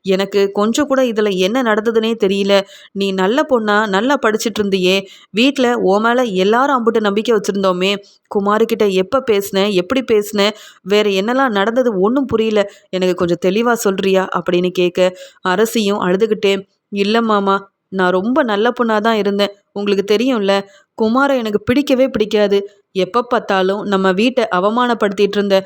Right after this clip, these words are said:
அந்த சக்திவேலையும் குமாரையும் முத்துவேலையும் எனக்கு பார்த்தாலே பிடிக்காது. ஆனா உங்க அண்ணன் பையன் குமாரு தான் அப்பப்ப வந்து என்கிட்ட பேசணும்னு முயற்சி செஞ்சுக்கிட்டே இருந்தான்.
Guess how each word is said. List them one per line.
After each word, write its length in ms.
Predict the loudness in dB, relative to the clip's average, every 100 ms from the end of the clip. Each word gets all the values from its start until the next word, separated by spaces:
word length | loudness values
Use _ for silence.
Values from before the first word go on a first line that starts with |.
| -4 -8
அந்த 220 | -4 -2 -2
சக்திவேலையும் 800 | -2 -2 0 2 2 2 0 -2
குமாரையும் 640 | -2 0 2 2 0 0
முத்துவேலையும் 500 | -2 -2 0 0 0 0
எனக்கு 180 | -2
பார்த்தாலே 520 | 0 0 0 0 0 0
பிடிக்காது. 540 | 0 0 0 0 0 -4 _ _ -2
ஆனா 280 | 0 0 -2 -4 -10 _ -8
உங்க 280 | -4 0 0
அண்ணன் 360 | 0 -2 -2 0
பையன் 360 | 0 2 0 0
குமாரு 420 | -2 0 2 2 2
தான் 260 | 2 0 -2
அப்பப்ப 540 | -4 -2 -2 0 0
வந்து 300 | 0 0 0 0
என்கிட்ட 380 | 0 0 0 -2 0
பேசணும்னு 540 | 2 2 0 -2 -2
முயற்சி 360 | 0 0 0 0
செஞ்சுக்கிட்டே 420 | -2 -2 0 0
இருந்தான். 380 | 0 0 0 -2